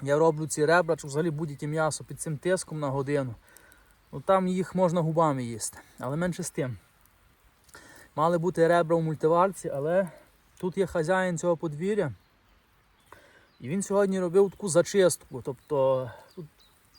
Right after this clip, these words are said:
багато різних дерев по-, повалених і такі, е,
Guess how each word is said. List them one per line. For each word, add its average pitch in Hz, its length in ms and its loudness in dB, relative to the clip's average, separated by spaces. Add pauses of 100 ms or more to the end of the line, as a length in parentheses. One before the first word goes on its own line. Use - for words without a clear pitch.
(140)
багато 196 760 0
різних 170 420 -2
дерев 196 500 2
по-, 175 360 0
повалених 170 640 0
і 165 220 -6 (540)
такі, 202 280 -2
е, 165 480 0